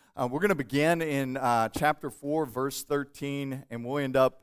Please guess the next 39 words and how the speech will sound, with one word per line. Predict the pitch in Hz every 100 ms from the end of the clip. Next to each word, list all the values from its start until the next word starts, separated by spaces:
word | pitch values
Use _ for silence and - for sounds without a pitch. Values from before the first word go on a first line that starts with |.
| _ _
eventually | 120 117 165 160 135 127
in | 120
chapter | 117 131 120 123
five, | 123 120
verse | 110 117 -
six. | - 127 113 -
If | 120 135
you |
don't | 151 170
have | 165
a | 127
Bible, | 139 151 151 143 - - -
uh, | 120
we | 135
have | 151
some | - 165
on | 151
the |
back | 135 143 143
table. | 160 151 143
I |
encourage | 120 156 156
you, | 139
take | - 165 170
one | 202 180
of |
those, | 156 156 156 151 - _ _
use | 123 151 147
that. | 156 143
If | 131
you |
don't | 175 156
own | 131 143
a |
Bible, | 139 143 143
take | - 170
that | 214 143
with | 120 123
you. | 113